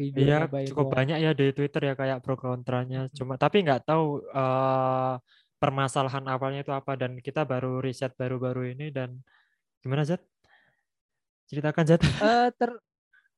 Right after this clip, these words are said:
Speaker 1: yang di video mungkin terlihatnya si bapak-bapak itu ngikutin Baim Wong dari jauh ya, dari kiloan meter,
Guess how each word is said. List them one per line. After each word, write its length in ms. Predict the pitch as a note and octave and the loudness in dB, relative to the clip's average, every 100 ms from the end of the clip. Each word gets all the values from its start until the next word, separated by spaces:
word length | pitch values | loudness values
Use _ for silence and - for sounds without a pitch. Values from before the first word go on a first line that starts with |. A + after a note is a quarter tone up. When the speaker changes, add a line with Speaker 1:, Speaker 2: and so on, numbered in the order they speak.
| _ _ _ _ _ _ _ - | _ _ _ _ _ _ _ 2
Speaker 1:
yang 240 | G#3+ A3+ A3+ | 2 4 0
di 80 | G#3+ | 0
video 320 | A3+ E3+ A#3+ | 0 0 0
mungkin 600 | C4+ A3 G#3 G#3 C#4+ C#4 B3+ | -2 -6 -8 -8 -8 -8 -4
terlihatnya 640 | G3 F#3+ F#3 F3 D#3 A3 G#3+ | -2 0 0 0 -2 -6 -4
si 100 | F#3 | -2
bapak-bapak 640 | D3+ C#3+ C3+ C3 _ - F#3+ E3+ | -2 -6 -8 -8 _ -6 -2 -2
itu 440 | E3+ _ _ - A#3+ A#3 A#3+ A#3+ A#3+ - _ _ _ _ _ _ _ _ - | -4 _ _ -8 -4 0 0 0 -2 -6 _ _ _ _ _ _ _ _ -8
ngikutin 460 | E3 - E3+ E3 D3 | -6 -4 -2 -2 0
Baim 240 | D3 D3 | 2 2
Wong 120 | E3 F#3 | 0 2
dari 320 | C#3 C#3 C3+ - _ _ _ - | 2 0 -2 -10 _ _ _ 0
jauh 220 | C3 E3 | 2 4
ya, 120 | C3 B2 | 2 0
dari 180 | C3 C3+ | -4 -2
kiloan 580 | C#3+ C3+ C3+ C3 C3+ C3 | -2 0 0 -2 -8 -10
meter, 540 | C3 C3 - E3 F3 | -12 -8 2 2 2